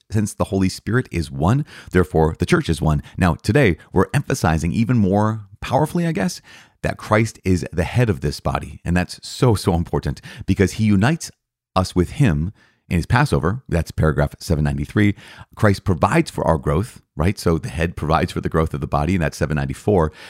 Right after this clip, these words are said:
And then also in paragraph seven ninety-five, Christ and his church make up the whole Christ. And that's something really, really important to recognize, that yes, the head, that's truly Jesus.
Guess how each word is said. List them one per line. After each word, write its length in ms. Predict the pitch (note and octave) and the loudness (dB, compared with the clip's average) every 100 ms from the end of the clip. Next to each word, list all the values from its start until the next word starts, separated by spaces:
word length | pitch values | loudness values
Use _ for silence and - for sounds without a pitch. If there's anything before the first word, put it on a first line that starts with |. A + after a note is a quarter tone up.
| - | -10
And 120 | - | -2
then 80 | F#2+ | 0
also 360 | - B2+ G#2+ F2+ - | 2 2 0 0 -6
in 160 | - E2+ | -4 -2
paragraph 360 | G#2+ G#2 F2 - | 0 2 0 -2
seven 320 | - G#2+ G2 | -4 0 2
ninety-five, 600 | D#2 D2 D2+ G2 D#2 D2 - - - _ | 2 0 -2 0 2 0 -8 -20 -20 _
Christ 320 | - G#2+ G#2 - | 0 0 0 -6
and 180 | - F#2+ | -4 -2
his 140 | A2 - | -2 -2
church 380 | - F2 - - - | -2 -2 -4 -16 -4
make 160 | F#2 | -2
up 160 | G2+ - | -2 -2
the 100 | F2+ | -4
whole 340 | - A2+ A2 | -2 -2 -2
Christ. 500 | A#2 - A#2+ - - _ _ | -2 -6 -6 -10 -18 _ _
And 100 | - | -2
that's 220 | G#2+ - | -2 -2
something 320 | - C#3+ E3+ F#2+ | -2 -2 0 -4
really, 240 | D#2+ A#2 C3+ | 0 2 4
really 260 | A2 F#2 | 2 2
important 540 | E2 - G#2 F#2+ E2 - _ _ - | 0 0 0 0 -4 -6 _ _ -6
to 80 | E2+ | -2
recognize, 500 | C#3+ - C#2+ - - - - | 0 0 -2 -4 -12 -8 -2
that 240 | G2 - _ _ _ - | -2 -2 _ _ _ -2
yes, 300 | G#2+ D#2 - | 0 0 -2
the 120 | D#2+ | -4
head, 280 | C2+ A2 - _ - | 0 0 -2 _ -6
that's 180 | F#2 - | -6 -2
truly 300 | - D#2+ D#2 | -2 0 0
Jesus. 420 | D2 - - | -2 -4 -10